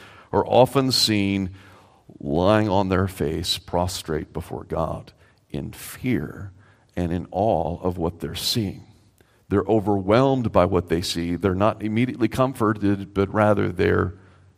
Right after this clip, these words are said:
discombobulated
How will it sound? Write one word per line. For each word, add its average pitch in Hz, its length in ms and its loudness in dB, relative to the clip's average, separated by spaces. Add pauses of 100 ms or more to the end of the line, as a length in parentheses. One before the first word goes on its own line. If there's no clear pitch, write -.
(2250)
discombobulated 92 840 0